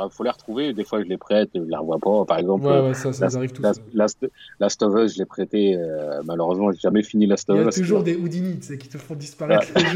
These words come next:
Speaker 2: jeu et tout, tu vois.
Speaker 1: Exactement. Et du coup, euh, ouais, j'ai fait God of War, j'ai bien kiffé Mara, ça m'a remis un peu dans le gaming.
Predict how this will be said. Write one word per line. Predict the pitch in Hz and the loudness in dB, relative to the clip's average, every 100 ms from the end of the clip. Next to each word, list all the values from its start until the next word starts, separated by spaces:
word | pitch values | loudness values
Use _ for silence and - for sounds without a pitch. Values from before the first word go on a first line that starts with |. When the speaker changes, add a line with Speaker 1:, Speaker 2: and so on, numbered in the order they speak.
| - | 0
Speaker 2:
jeu | 156 | 0
et | |
tout, | 151 160 | -4 -10
tu | - 147 | -10 -12
vois. | 156 - - _ _ | -12 -14 -20 _ _
Speaker 1:
Exactement. | 113 101 107 113 - 113 110 104 - - - - | -6 -4 -2 -2 -2 -4 -4 -6 -16 -20 -20 -4
Et | 98 | -2
du | 95 | 0
coup, | 104 - 131 123 | -2 2 6 6
euh, | 110 104 | 6 6
ouais, | 101 139 | 6 2
j'ai | 123 | 0
fait | 170 | 0
God | 160 147 | 0 -2
of | - | 0
War, | 160 175 107 | 2 2 2
j'ai | 104 | -4
bien | 90 131 151 | -6 -6 -6
kiffé | - 110 120 | -8 -8 -4
Mara, | 113 131 165 | -2 -2 -2
ça | - | -2
m'a | 113 | 0
remis | 139 175 | 0 0
un | 151 | 0
peu | 143 | 0
dans | 127 | 0
le | 110 | 0
gaming. | 113 151 | -4 -6